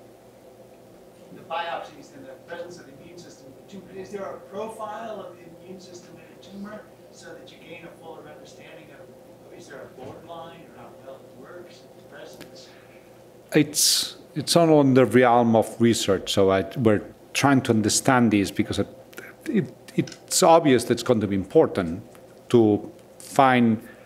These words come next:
Speaker 2: when we start the therapy, is there an immune system ready to attack, and is it already in the tumor? And then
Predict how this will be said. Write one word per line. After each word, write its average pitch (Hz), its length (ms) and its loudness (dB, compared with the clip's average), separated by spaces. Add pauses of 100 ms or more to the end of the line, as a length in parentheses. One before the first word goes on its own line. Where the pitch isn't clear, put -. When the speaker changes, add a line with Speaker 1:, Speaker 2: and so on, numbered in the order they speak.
(380)
Speaker 2:
when 139 140 4
we 131 80 6
start 143 360 0
the 123 60 2
therapy, 120 680 2 (1040)
is 127 140 4
there 127 140 4
an 107 120 0
immune 170 240 4
system 104 580 -2
ready 113 260 2
to 104 140 -2
attack, 110 500 -2 (120)
and 113 80 2
is 104 160 -2
it - 160 -4
already 110 340 2
in 95 120 -2
the 87 80 -6
tumor? 95 460 -2 (880)
And 113 260 2
then 107 440 2